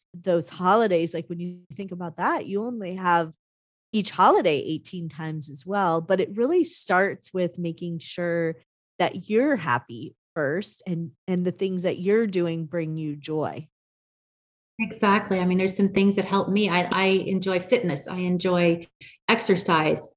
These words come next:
Speaker 2: and I make sure I have time for those. And if I eat off my scheduled eating, if you will, there's certain things that I eat. And if I just let myself get off of that for a little bit, I'm tired.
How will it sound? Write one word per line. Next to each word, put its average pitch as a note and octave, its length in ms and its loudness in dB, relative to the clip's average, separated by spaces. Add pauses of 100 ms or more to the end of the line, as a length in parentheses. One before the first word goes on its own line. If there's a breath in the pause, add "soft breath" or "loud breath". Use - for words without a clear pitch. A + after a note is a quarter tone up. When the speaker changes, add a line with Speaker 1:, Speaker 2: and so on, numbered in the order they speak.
(280 soft breath)
Speaker 2:
and F3+ 120 2
I F3+ 100 4
make F#3 220 4
sure G#3 240 0
I G3+ 100 2
have G3 240 2
time G3+ 300 2
for A3+ 140 6
those. E3 360 0
And F3 240 0
if F3 160 -4 (140)
I F#3+ 240 0 (500)
eat A3+ 240 6 (400)
off F#3 320 4 (180)
my F3 300 6
scheduled F#3+ 640 2
eating, E3+ 300 4
if D#3+ 140 0
you D#3+ 120 0
will, D3+ 340 -2 (160 loud breath)
there's E3+ 160 2
certain G3+ 260 6
things F#3+ 240 6
that F3+ 100 4
I F3 120 4
eat. B3+ 380 4
And F3 540 0
if F#3+ 160 -6
I F3+ 140 -2
just F#3 200 -4
let F#3 140 0
myself F3+ 320 0
get F3+ 120 0
off F#3+ 240 0
of G#3 60 0
that G3 220 0
for G3+ 80 -2
a F#3+ 60 2
little A3+ 280 0
bit, F3+ 220 -2 (280 loud breath)
I'm C4+ 160 6
tired. A3+ 560 0